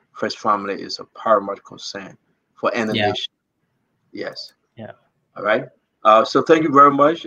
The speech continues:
Speaker 1: uh, Nelson. Uh, I beg to leave you. I know you're so bored and tired. I cook Edo soup. I wanna go eat some, uh, Edo and plenty soup, Nelson. Have you tried before? The plenty
Speaker 2: No,
Speaker 1: and the
Speaker 2: I,
Speaker 1: Edo.
Speaker 2: I,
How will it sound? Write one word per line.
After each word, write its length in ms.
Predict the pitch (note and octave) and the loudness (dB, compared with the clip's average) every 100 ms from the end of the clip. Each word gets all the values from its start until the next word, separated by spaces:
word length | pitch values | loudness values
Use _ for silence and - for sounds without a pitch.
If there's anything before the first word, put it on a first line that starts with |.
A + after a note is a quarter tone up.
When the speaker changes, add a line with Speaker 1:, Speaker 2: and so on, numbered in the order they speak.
| - | -2
Speaker 1:
uh, 220 | G#2+ G#2 | -2 -2
Nelson. 580 | G#2 A#2 C3 D3 D#3 - | 0 0 0 -4 -8 -12
Uh, 280 | - G2 G2 - - - | -16 -14 -14 -16 -18 -14
I 40 | |
beg 320 | G2 A2 A#2+ - | -10 -4 -4 -4
to 80 | G2+ | -6
leave 300 | G#2 D#3 B2 | -2 -2 -2
you. 200 | G2+ G#2+ | -6 -4
I 80 | G2 | -6
know 180 | G#2+ A2 | -6 -8
you're 160 | G2 | -8
so 160 | - A#2 | -6 -6
bored 340 | G2 G2+ G#2 | -4 -8 -6
and 140 | F#2+ - | -10 -6
tired. 300 | G2+ F#2+ F#2 - - _ _ | -6 -6 -8 -14 -20 _ _
I 100 | - | -8
cook 280 | - B2+ - | -6 -6 -6
Edo 220 | G#2 A2+ A#2+ | -6 -4 -4
soup. 280 | - A#2+ | -6 -8
I 80 | - | -6
wanna 240 | G2+ G#2 G2 | -8 -10 -8
go 160 | G2 | -8
eat 180 | F2 G#2 | -8 -6
some, 300 | - G#2 B2 _ _ _ _ _ _ | -6 -6 -10 _ _ _ _ _ _
uh, 140 | F2+ - | -6 -6
Edo 280 | G2 G#2 A2 | -6 -6 -4
and 160 | G2 - | -6 -10
plenty 320 | B2 A#2 - | -8 -8 -10
soup, 360 | G2 - F2 - _ _ _ - | -10 -10 -10 -14 _ _ _ -12
Nelson. 440 | F2+ - - - _ _ _ - | -12 -12 -16 -20 _ _ _ -10
Have 100 | G#2 | -4
you 80 | E3 | -2
tried 300 | E3 E3+ E3+ | 0 0 -2
before? 320 | D3+ E3 - _ _ _ _ _ _ - | -6 -10 -14 _ _ _ _ _ _ -18
The 80 | - | -12
plenty 240 | C#3 C#3+ A#2 | -8 -6 -2
Speaker 2:
No, 80 | |
Speaker 1:
and 100 | A2+ | -2
the 60 | A2 | -2
Speaker 2:
I, 200 | A#2+ C3 | -2 -2
Speaker 1:
Edo. 100 | C#3 - _ _ _ _ _ - _ _ | -6 -10 _ _ _ _ _ -20 _ _
Speaker 2:
I, 80 | - | -20